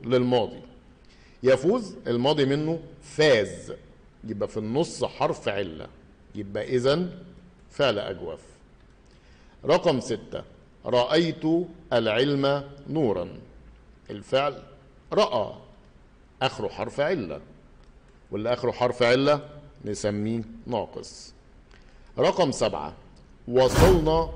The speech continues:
في الموعد. وصل، واضح جدًا أوله حرف علة، إذن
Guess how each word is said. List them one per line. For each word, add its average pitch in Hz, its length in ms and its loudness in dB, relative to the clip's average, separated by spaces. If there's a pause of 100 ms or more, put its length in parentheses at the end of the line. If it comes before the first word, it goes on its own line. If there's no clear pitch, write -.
(140)
في - 120 -4
الموعد. 107 460 -2 (1500)
وصل، 127 540 2 (720)
واضح 131 260 4
جدًا 123 380 2
أوله 117 340 2
حرف 120 320 -2
علة، 139 420 0 (580)
إذن 113 380 -2